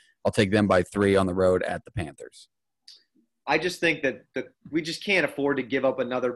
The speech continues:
Speaker 2: bad home loss like that. If it was on the road, I would totally agree with you, but we can't afford a bad home loss again.
Speaker 1: Rams defense looked good, man. Looked very, very good. That team's
Speaker 2: I
Speaker 1: gonna be
Speaker 2: think it
Speaker 1: good.
Speaker 2: looks good.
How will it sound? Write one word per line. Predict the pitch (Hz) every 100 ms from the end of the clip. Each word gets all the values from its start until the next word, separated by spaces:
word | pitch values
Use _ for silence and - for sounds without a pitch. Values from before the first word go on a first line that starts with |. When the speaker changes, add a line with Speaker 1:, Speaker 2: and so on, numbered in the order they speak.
| -
Speaker 2:
bad | 117 120 117
home | 123 117 117
loss | 110 101 104 -
like | 110 113
that. | 117 113
If | 120
it | 196
was | 202
on | 196
the | 180
road, | 151 156 160
I | 139
would | 135
totally | 131 139 151 143
agree | 123 131
with | 147 151
you, | 147 143 -
but | 120 113 - _ _ _ _ _ _ _ -
we | 123 135
can't | - 135 123 104 - _
afford | - - 90 82
a | -
bad | 80 76 71
home | 117 95 82
loss | 92 98 -
again. | 98
Speaker 1:
Rams | 117 135 107
defense | 127 120 107 92
looked | 92 -
good, | - 98 92
man. | 90 90 90 92
Looked | 90 -
very, | 92 107 113 110
very | 101 98 92
good. | 85 87
That | 90 90
team's | - 92
Speaker 2:
I | 95
Speaker 1:
gonna | -
be |
Speaker 2:
think | 185 180
it |
Speaker 1:
good. | 151
Speaker 2:
looks | 151 151
good. | 131 151 143 131